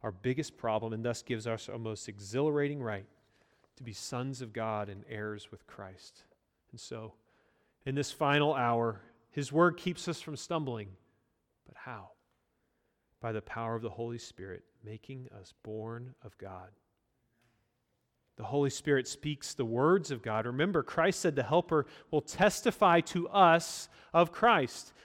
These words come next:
The Holy Spirit signifies us as children of God and thus heirs with Christ. That's incredible. So we must ask,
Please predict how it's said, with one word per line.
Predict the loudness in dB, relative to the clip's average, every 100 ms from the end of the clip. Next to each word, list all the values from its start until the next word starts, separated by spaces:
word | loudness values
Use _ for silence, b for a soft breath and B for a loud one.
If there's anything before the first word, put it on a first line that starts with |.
| 4
The |
Holy | 8 8
Spirit | 8 6 6
signifies | 4 2 2 2 0 2 4 4 2
us | 0
as | -2 -2
children | 0 2 2
of | 0 2
God | 4 4
and | 2 2
thus | 2 0 -10 b b _
heirs | -2 4 6 6 4 0 -2
with | -4 -2
Christ. | 0 2 0 -2
That's | -2 -2 -4 -8
incredible. | -8 -8 -6 2 6 4 2 -10 _ b b b b b b -2
So | 8
we | 10 10
must | 8 6
ask, | 4 4 0